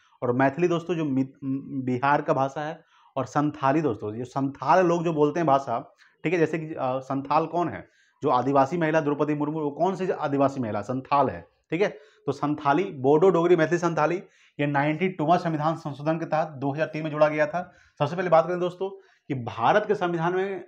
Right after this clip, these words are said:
आठवीं अनुसूची में कितनी भाषाओं का उल्लेख किया गया है, तो आठवीं अनुसूची में बाईस भाषाओं का उल्लेख किया गया, ठीक है। सबसे पहले बात करेंगे, उसके बाद बात करेंगे कि पहले कितनी भाषा थी, पहले चौदह भाषा था। पन्द्रहवीं जो भाषा को जोड़ा गया है मेन रूप से, पन्द्रहवीं भाषा को, वो सिंधी भाषा को जोड़ा गया, सिंधी, ठीक है,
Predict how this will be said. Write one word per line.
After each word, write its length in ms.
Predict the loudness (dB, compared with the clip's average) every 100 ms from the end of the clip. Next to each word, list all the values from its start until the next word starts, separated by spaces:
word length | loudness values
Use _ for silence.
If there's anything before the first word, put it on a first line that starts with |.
| -2
आठवीं 360 | 0 0 0 0
अनुसूची 320 | 0 -6 -8
में 120 | -8
कितनी 260 | -8 -6 -4
भाषाओं 300 | 0 0 0
का 60 |
उल्लेख 200 | 0 0
किया 120 | 0
गया 160 | 2 0
है, 240 | -2 -6 -10 _ _
तो 80 | -10 -8 -4
आठवीं 300 | -2 -2 -6
अनुसूची 260 | -6 -8
में 200 | -6 -4
बाईस 300 | 2 2 2
भाषाओं 300 | 0 -2 -2
का 100 | -2
उल्लेख 240 | -2 -4 -6
किया 120 | -8
गया, 120 | -8
ठीक 160 | -6 -6
है। 60 |
सबसे 180 | -6 -6
पहले 140 | -4 -2
बात 200 | -2 -4
करेंगे, 220 | -10 -10
उसके 180 | -8 0
बाद 140 | 2
बात 200 | 2 0
करेंगे 300 | -2 -6 -6 -8 -16 -20 _
कि 60 | -6
पहले 280 | 0 2 2
कितनी 260 | 2 2
भाषा 240 | 2 2 0
थी, 100 | 2
पहले 260 | 4 4
चौदह 200 | 6 6
भाषा 240 | 6 4 2
था। 300 | 2 -2 _ _ -20 _
पन्द्रहवीं 380 | 4 4 4 2
जो 120 | 0
भाषा 260 | 0 0 0
को 120 | 0
जोड़ा 220 | 4 4
गया 160 | 4 0
है 80 |
मेन 140 | -2 0
रूप 120 | 0
से, 220 | 0 -6 -4
पन्द्रहवीं 260 | -4 -2 2
भाषा 220 | 2 2
को, 320 | -2 -6 -6 _ _ -6
वो 60 |
सिंधी 420 | -6 0 4 4 4
भाषा 240 | 2 -2
को 80 | -4
जोड़ा 200 | -4 -6
गया, 140 | -8
सिंधी, 640 | -6 -4 0 2 2 0 -6
ठीक 100 | -4
है, 180 | -4